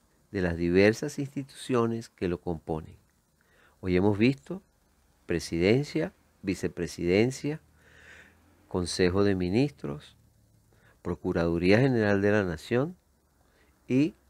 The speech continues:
el Consejo de Estado. El Poder Ejecutivo está en manos del presidente de la República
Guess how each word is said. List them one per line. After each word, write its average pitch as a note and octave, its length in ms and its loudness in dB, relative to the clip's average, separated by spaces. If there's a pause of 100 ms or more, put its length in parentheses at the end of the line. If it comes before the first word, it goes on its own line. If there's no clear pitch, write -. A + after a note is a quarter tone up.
(360)
el G2 140 -4
Consejo A#2+ 640 0 (300)
de - 80 -12
Estado. C2 420 -8 (1160)
El F#2+ 100 -2
Poder F#2+ 260 2
Ejecutivo C#3 680 4 (1700)
está A#2 540 2 (140)
en G2 200 -8
manos D#3+ 580 0
del G2 180 -4
presidente G#2 760 0
de D#3 80 -4
la A2 120 -4
República G#2 640 -6